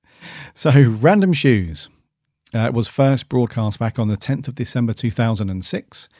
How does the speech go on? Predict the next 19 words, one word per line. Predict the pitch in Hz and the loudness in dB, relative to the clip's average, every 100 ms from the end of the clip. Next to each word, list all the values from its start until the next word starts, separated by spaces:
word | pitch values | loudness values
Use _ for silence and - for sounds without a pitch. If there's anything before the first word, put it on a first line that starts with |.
| _ _ _ - | _ _ _ -10
It | 127 - | -10 -8
was | 120 107 104 - | -6 -4 -4 -2
written | 156 139 117 | 0 2 0
by | 117 110 107 117 - - | 0 0 0 -2 -8 -8
Jacquetta, | 117 - 139 143 127 104 - _ _ _ _ _ - | -6 -4 -4 -2 -2 -2 -6 _ _ _ _ _ -6
I | |
hope | 107 | -2
I'm | 117 | 0
saying | 104 107 | 0 -2
that | 110 | 0
right, | 117 127 - - _ | -2 -2 -6 -20 _
Jacquetta | - - 135 - 123 - | -6 -2 -4 -2 -4 -2
May. | 113 110 107 113 - | 0 0 -2 -4 -10
It | - 127 | -10 -8
was | 120 | -4
directed | 139 135 - | -6 -6 -6
by | 110 | -4
James | 101 110 107 - | -4 -4 -4 -2
Erskine. | 123 120 - 170 | -2 -2 -4 -6